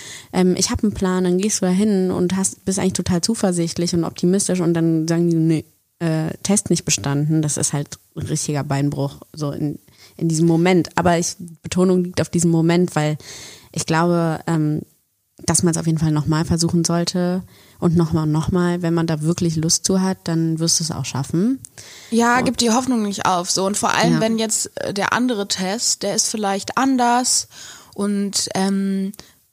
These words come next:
Speaker 2: jetzt hast du nochmal einen anderen Blick da drauf und
Speaker 1: Jetzt
Speaker 2: gehst
Speaker 1: weißt
Speaker 2: vielleicht
Speaker 1: du
Speaker 2: ganz anders
Speaker 1: ungefähr, was
Speaker 2: dran.
Speaker 1: auch kommt. Also du kannst dich ja gut darauf jetzt vorbereiten.
Speaker 2: Genau, also ich,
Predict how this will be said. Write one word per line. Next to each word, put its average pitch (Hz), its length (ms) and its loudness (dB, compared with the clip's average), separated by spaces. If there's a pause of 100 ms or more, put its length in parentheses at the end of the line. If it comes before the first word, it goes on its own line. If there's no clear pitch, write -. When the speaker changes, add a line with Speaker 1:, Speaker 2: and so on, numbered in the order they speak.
(320)
Speaker 2:
jetzt 202 320 -2
hast 220 220 2
du 208 40 -2
nochmal 196 260 -2
einen 156 120 -2
anderen 185 260 -2
Blick 220 220 -2
da 208 160 -2
drauf 196 720 0
und 180 280 -4
Speaker 1:
Jetzt 185 180 0
Speaker 2:
gehst - 20 2
Speaker 1:
weißt 180 80 2 (120)
Speaker 2:
vielleicht 196 40 0
Speaker 1:
du 190 60 4
Speaker 2:
ganz 196 180 2
anders 190 240 2
Speaker 1:
ungefähr, 170 180 2
was 240 140 2
Speaker 2:
dran. 240 100 0
Speaker 1:
auch - 140 -8
kommt. 165 500 -2
Also 160 240 -4
du 165 100 -10
kannst 170 280 -4
dich 175 100 -6
ja 165 80 -6
gut 170 240 -4
darauf 160 240 -6
jetzt 160 160 -8
vorbereiten. 160 800 -4
Speaker 2:
Genau, 214 380 4
also 208 360 2
ich, - 200 -2